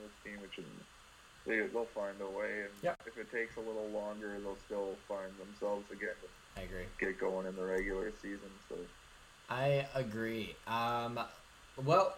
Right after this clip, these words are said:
Speaker 2: I'll quickly run through my list. I'll throw it to Jordan, then Chase, you can finish off before we end the podcast here. Uh, I got at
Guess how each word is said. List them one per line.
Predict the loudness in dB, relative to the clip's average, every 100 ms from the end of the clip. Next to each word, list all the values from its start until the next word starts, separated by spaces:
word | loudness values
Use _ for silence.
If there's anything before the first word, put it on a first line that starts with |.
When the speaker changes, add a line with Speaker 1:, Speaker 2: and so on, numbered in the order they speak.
| 0
Speaker 2:
I'll | 2 2
quickly | 2 2 4 2
run | 4 4 6 6
through | 6 6 6 6 2
my | 4 6 6
list. | 6 4 4 0 -4
I'll | -6
throw | -4
it | -4
to | -2
Jordan, | 2 2 2 0
then | -2
Chase, | 0 0 0
you | -2
can | -4 -8
finish | -6 0 2 2 -2 -2
off | 0 0 -2 -8 -10
before | -10 -4 -4 -4
we | -6
end | -8 -8
the | -10
podcast | -8 -8 -8 -8 -8 -10
here. | -8 -8 -10 -16 -14 -2
Uh, | 2 4 4 6
I | 4
got | 8 10 8 6
at | -2 -4